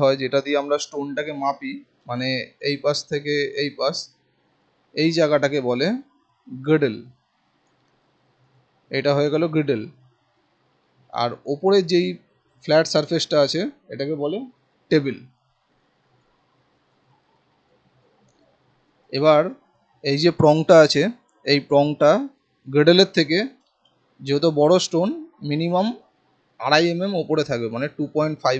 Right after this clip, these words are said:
এমএম আপ থাকবে, এতটা থাকবে। এটাকে আমি আরেকটু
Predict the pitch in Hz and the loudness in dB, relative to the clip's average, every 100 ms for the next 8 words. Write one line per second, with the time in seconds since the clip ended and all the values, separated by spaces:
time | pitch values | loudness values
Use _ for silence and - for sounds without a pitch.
0 | 139 156 214 302 _ _ _ - 131 _ | -4 -6 -8 -10 _ _ _ -2 -2 _
1 | 123 107 117 120 143 131 123 110 101 - | -10 -8 -6 -4 -4 -8 -8 -16 -18 -20
2 | _ _ _ _ _ _ _ _ _ _ | _ _ _ _ _ _ _ _ _ _
3 | _ _ _ _ _ _ _ 127 139 151 | _ _ _ _ _ _ _ -4 0 0
4 | 151 139 143 | 0 0 0